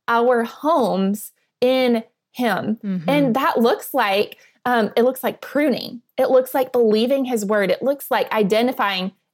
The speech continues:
Speaker 1: any false, um, false gospel, any false vine that we start to attach ourselves to, and remaining attached to Jesus. And we do that through the word.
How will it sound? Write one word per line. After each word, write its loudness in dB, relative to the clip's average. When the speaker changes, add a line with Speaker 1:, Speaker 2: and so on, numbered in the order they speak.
Speaker 1:
any 0
false, 0
um, -2
false 0
gospel, 0
any 0
false -2
vine 0
that -2
we 2
start -4
to -4
attach -4
ourselves -4
to, -2
and 0
remaining 2
attached -6
to -2
Jesus. -2
And -2
we 2
do -2
that -2
through 2
the 0
word. -2